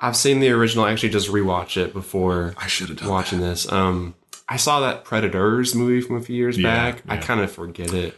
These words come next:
Speaker 2: The only one I had seen was Alien versus Predator.
Speaker 1: Oh, yeah.
Speaker 2: Um, because I think I was an impressionable young man, and there was some nudity involved in that one.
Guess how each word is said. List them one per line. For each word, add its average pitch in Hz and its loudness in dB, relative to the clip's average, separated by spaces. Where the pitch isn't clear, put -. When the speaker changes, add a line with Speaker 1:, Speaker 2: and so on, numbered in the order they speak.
Speaker 2:
The 117 0
only 139 0
one 135 2
I 113 2
had 107 0
seen 101 0
was 92 -2
Alien 90 0
versus 80 -4
Predator. 78 -8
Speaker 1:
Oh, 95 0
yeah. 87 -2
Speaker 2:
Um, 76 -8
because 82 -4
I 87 -12
think 90 -8
I 85 -2
was 85 -4
an 80 -6
impressionable 85 -6
young 80 -6
man, 80 -8
and 76 -10
there 78 -8
was 78 -6
some 82 -4
nudity 87 -2
involved 76 -6
in 78 -2
that - 0
one. - 2